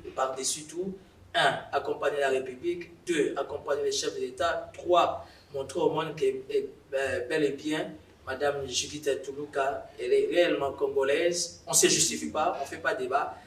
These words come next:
C'est tout simplement dans le cadre où les Né Congo, euh, saisissent l'opportunité, euh, euh, comment dire, en bénéficiant de la prophétie de Simon Kimbamu, évidemment de Taonda, qui disait que au moment opportun,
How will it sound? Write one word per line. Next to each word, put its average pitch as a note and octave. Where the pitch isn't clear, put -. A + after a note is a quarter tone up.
C'est -
tout F#2
simplement D#3
dans C#3
le C3
cadre D#3
où D#3
les C#3
Né C#3
Congo, C#3+
euh, B2
saisissent -
l'opportunité, D3
euh, C3
euh, C#3
comment D#3
dire, D3+
en D3
bénéficiant D3+
de D3
la C#3
prophétie D#3
de -
Simon C#3+
Kimbamu, D#3+
évidemment C3+
de C3
Taonda, C3+
qui D3
disait D3
que D3+
au C#3
moment D#3
opportun, C#3